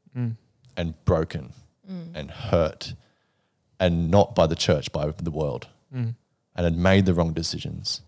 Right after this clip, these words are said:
Speaker 2: And they walked into a place that, that was the last thing they did.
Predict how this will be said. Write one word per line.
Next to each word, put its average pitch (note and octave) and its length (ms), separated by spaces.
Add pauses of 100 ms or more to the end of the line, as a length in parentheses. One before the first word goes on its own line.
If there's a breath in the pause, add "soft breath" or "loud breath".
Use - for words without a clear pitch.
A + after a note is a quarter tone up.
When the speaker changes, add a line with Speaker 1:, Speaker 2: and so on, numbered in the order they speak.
(500)
Speaker 2:
And F2+ 160
they E2 120
walked F2 360
into F2 140
a D#2+ 60
place D2+ 320
that, C#2 200
that D#2 120
was D2+ 140
the D#2+ 80
last F2 380
thing E2+ 200
they D#2 120
did. D2 260